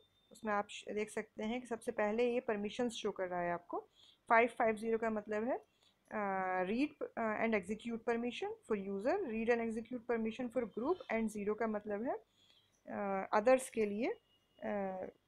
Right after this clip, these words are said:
कोई permission नहीं है, यानी read, write, उम, और execute में से कोई भी permission नहीं है। तो फ़ाइव फ़ाइव ज़ीरो से permission set हो जाती हैं। Then उसके बाद, अ, उसके बाद, अ, आपको user ने-, अ, user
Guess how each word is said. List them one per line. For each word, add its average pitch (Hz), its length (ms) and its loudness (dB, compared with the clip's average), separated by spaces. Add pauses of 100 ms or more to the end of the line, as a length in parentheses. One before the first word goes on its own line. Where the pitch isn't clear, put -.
(220)
कोई 285 140 10
permission 180 400 2
नहीं 180 220 -4
है, 254 60 0
यानी 233 240 0
read, 214 280 -2
write, 202 320 -2 (220)
उम, 202 220 -6
और - 380 -4
execute 208 540 -6
में 185 80 -8
से 339 140 -6
कोई 214 200 -4
भी 208 100 -4
permission 180 420 -10
नहीं 170 280 -6
है। 202 140 -8 (400)
तो 214 100 -4
फ़ाइव 208 260 2
फ़ाइव 208 240 -2
ज़ीरो 214 220 -6
से 208 100 -12
permission 190 440 -6
set 262 280 -2
हो 262 80 -2
जाती 262 380 -2
हैं। 277 120 -4 (640)
Then 233 140 4
उसके 262 240 -4
बाद, 247 340 0 (1900)
अ, 196 540 -4
उसके - 180 -6
बाद, 220 340 2
अ, - 140 -4
आपको 208 460 -2
user 208 360 0
ने-, 220 280 -2
अ, - 80 -8
user 208 580 -2